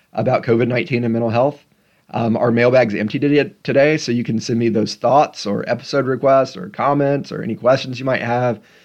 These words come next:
to C T A Y L O four one at C B U dot E D U with the subject line mailbag. And I promise I'll address them and I'll email you back.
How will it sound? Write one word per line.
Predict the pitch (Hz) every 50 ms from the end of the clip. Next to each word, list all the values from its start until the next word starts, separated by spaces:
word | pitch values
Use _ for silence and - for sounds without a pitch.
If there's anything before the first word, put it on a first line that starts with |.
| _ _ _ -
to | - 127 120
C | 107 - - 139 139 139 147
T | - - 139 139
A | 135 135
Y | 131 127 127 127 123 -
L | - 113 120 120
O | 117 113 120 135
four | 135 135 - 113 123 123
one | 117 113 113 123 135
at | 110 -
C | - - 113
B | 117
U | 120
dot | 120 120 110 -
E | 107
D | 113 123
U | 143 170 185 175 - _ _ _ _ _ - _ _ -
with | - 107
the | - 113
subject | - 117 110 110 117 117 -
line | 110 117 120 117 113 104
mailbag. | 104 107 117 117 - - - - - - - - _ _ _ _ _ _ _
And | - - 117 117 117 117 -
I | 107 110
promise | 104 - 123 120 123 127 131 123 -
I'll | - - 113 113 110
address | 110 87 110 113 120 -
them | - 113 110 110 107 107
and | 104 101 101
I'll | 104 107
email | 107 113 107 110 110 113
you | 113
back. | 110 - 113 - - _